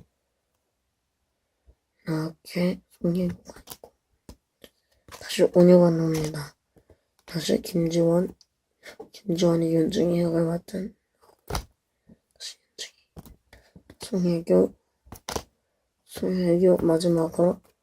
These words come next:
송중기가 나옵니다. 지금 다 한번 소개해보겠습니다. 카-, 이제 카드 놀이방망이 있는데요.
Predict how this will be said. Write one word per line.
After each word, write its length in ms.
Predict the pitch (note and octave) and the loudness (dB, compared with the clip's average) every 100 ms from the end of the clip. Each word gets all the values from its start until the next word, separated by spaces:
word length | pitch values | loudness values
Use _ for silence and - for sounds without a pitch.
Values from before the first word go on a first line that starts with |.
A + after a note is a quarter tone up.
| _ | _
송중기가 800 | - - A3 G#3 G#3+ G3+ F#3 F3 F#3 | -14 -2 0 4 2 2 0 0 0
나옵니다. 560 | E3+ D#3+ D#3 D#3 D3 - - - - - _ | 0 0 -2 -6 -12 -16 -16 -14 -16 -20 _
지금 220 | - G#3+ F#3 | -4 -2 -2
다 80 | - - - - _ _ - | -4 -12 -18 -20 _ _ -10
한번 140 | F3 F3 | -8 -8
소개해보겠습니다. 1040 | - - A3+ F#3+ E3+ D#3 D3+ F3 - - - _ _ _ _ _ _ _ _ _ _ - _ _ _ - - _ _ _ _ _ _ _ - _ _ _ _ _ _ _ - - _ _ _ _ _ - _ _ - - _ - | -14 -6 0 2 2 0 -2 -10 -14 -16 -18 _ _ _ _ _ _ _ _ _ _ -20 _ _ _ -20 -20 _ _ _ _ _ _ _ -20 _ _ _ _ _ _ _ -20 -20 _ _ _ _ _ -20 _ _ -20 -20 _ -10
카-, 220 | - A#3 | -8 -4
이제 340 | G3+ F3+ F3 F#3+ | 0 4 4 4
카드 280 | - A3 A3+ | 0 0 2
놀이방망이 840 | G3 E3+ E3+ F3 F3 E3 E3 D3 | 2 2 2 0 0 -4 -6 -8
있는데요. 420 | D#3 D3+ D#3+ G#3 | -10 -10 -10 -10